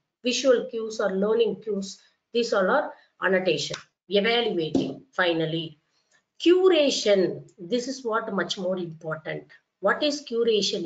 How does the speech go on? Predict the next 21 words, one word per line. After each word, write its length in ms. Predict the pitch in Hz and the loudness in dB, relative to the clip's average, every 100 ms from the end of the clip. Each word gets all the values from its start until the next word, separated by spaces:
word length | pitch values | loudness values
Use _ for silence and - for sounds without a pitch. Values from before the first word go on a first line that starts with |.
| 196 | 0
is, 200 | 285 - _ _ _ | -2 -6 _ _ _
it 80 | 262 | -4
should 240 | 262 294 | -2 0
be 180 | 320 302 | 0 -2
free 300 | - 277 302 | -2 0 0
from 380 | 302 269 247 349 - _ _ - | 0 0 0 -2 -10 _ _ -4
grammatical 600 | 190 233 269 302 277 220 196 | 0 2 0 2 0 2 0
or 100 | 202 | 2
English 420 | 180 214 254 - | 2 2 0 0
mistake. 440 | 233 - 262 269 - - | -2 0 0 0 -6 -12
It 100 | 196 | -4
should 200 | 220 190 | -4 -4
be 80 | 247 | -6
free 260 | - 208 | -6 -8
from 240 | 202 196 - | -4 -4 0
intellectual 720 | 240 269 262 214 - 190 175 | 2 4 2 2 -2 -2 -2
mistakes. 520 | 160 - 160 - - _ _ _ _ | -4 -8 -10 -14 -18 _ _ _ _
Free 400 | - - 330 349 | -10 0 4 4
from 480 | 349 - 285 285 - | 4 4 4 4 -6
mistakes 580 | 202 226 - 254 247 - | -2 0 2 2 2 0
or 160 | 190 | -4